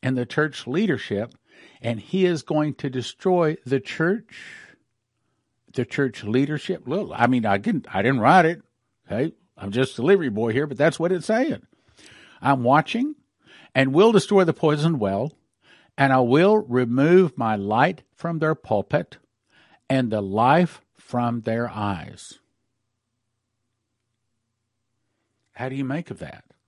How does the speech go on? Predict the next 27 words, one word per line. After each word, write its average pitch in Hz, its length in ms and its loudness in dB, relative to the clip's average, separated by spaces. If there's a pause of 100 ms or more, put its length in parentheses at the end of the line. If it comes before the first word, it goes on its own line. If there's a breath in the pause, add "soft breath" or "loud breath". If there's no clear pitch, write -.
(520)
How 151 120 -6
do 165 60 -4
you 175 80 -2
twist - 360 -4
that 131 140 -2
around 139 420 -4
to 107 100 -10
say 120 180 -6
something 110 300 -8
good? 156 340 -6 (720 soft breath)
"I'm 180 260 4
watching." 208 580 0
This 196 180 4
is - 60 -10
Jesus 220 500 0
talking. 156 460 0 (480 soft breath)
"I'm 160 240 2
watching 185 440 2
and 151 100 0
I 156 60 0
will 139 160 0
destroy 196 380 -2
the 151 80 -6
poisoned 156 500 -2
well." 117 280 -4
He's 131 180 -2
saying, 143 360 0